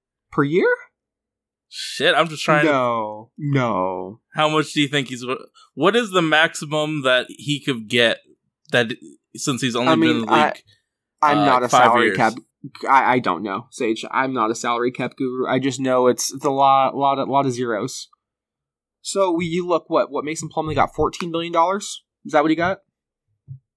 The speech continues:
Speaker 2: Shit, we gotta look up.
Speaker 1: I mean, you, you gotta figure Nurk's good for eighteen, at least. I mean, are we good with having Evan Turner, Nurk? I mean,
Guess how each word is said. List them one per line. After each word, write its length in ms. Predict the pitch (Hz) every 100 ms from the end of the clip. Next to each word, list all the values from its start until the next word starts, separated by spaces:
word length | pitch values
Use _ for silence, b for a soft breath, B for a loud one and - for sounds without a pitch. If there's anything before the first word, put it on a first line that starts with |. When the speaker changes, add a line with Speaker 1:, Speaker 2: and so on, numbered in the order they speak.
| _ _ _ _ _ _ _ _ _ _ _ _
Speaker 2:
Shit, 520 | - - - 78 80 -
we 100 | 104
gotta 220 | 76 78
look 220 | 82 -
up. 260 | 98 62 - - B B B B _
Speaker 1:
I 60 | -
mean, 140 | 151
you, 100 | 151 156
you 160 | 160
gotta 220 | 147 151
figure 320 | 151 156 139 135
Nurk's 320 | 131 131 -
good 160 | 135 113
for 120 | 117
eighteen, 480 | 113 - 131 120 120 _ _ _ _
at 140 | 139 104
least. 420 | 127 127 - - _ _ _ _ _ _ _ _ _ _ _ _ _ _ _ _
I 80 | 156
mean, 100 | 147
are 160 | 147 147
we 120 | 160
good 200 | 147 160
with 140 | 156
having 500 | 151 139 147 139 135 _ -
Evan 240 | 135 143
Turner, 640 | 135 135 135 135 135 127 135
Nurk? 440 | 127 131 131 135 - _ _ _ _ _ _ _
I 40 | 147
mean, 340 | 143 127 120